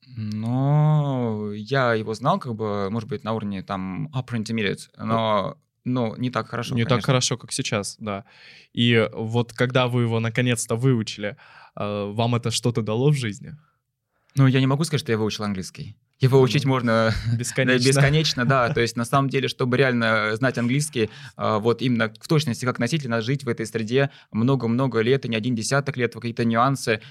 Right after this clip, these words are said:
Speaker 1: То есть, э, опять же, я знаю английский на уровне, чтобы его преподавать, а, грамотно как бы общаться, но абсолютно все нюансы, это надо, я считаю, вот, э, жить как бы в этой стране или быть как, ну, только этим, как бы, этим и заниматься.
Speaker 2: А б-,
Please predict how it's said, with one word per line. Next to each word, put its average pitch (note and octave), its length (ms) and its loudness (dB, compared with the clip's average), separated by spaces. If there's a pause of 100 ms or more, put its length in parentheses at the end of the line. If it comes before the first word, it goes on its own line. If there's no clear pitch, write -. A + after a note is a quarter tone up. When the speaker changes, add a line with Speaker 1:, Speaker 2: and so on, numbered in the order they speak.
(100)
Speaker 1:
То A#2+ 100 -2
есть, A2+ 280 -2
э, A2 340 0
опять A#2+ 280 0
же, G#2 120 -8
я A2+ 360 -2
знаю B2+ 180 0
английский B2 360 -2
на G#2+ 100 -2
уровне, A#2 220 -4
чтобы A2 200 -10
его B2 140 -4
преподавать, A2+ 600 -4 (200)
а, - 120 -6
грамотно C3 420 -2
как A2 180 -8
бы A2+ 80 0
общаться, A#2 460 -2
но A#2 160 -2
абсолютно D3 340 -4
все G3+ 240 -2
нюансы, A2 540 0 (260)
это B2 220 -2
надо, A2 800 0
я G#2+ 100 -6
считаю, G#2+ 300 -8
вот, G#2 160 -10
э, G2+ 260 -6
жить A#2+ 240 -6
как G2+ 160 -10
бы G#2 80 -6
в G#2 40 -4
этой G#2+ 140 -4
стране C3+ 380 0
или A2+ 220 -2
быть A#2+ 300 -4
как, - 120 -16 (120)
ну, A2 340 -2 (420)
только C3 200 -2
этим, A#2 120 -4
как G#2+ 80 -6
бы, A2+ 100 -2
этим A2+ 260 -6
и G#2 140 -6
заниматься. G2+ 480 -8
Speaker 2:
А - 20 -2
б-, A#2+ 140 -4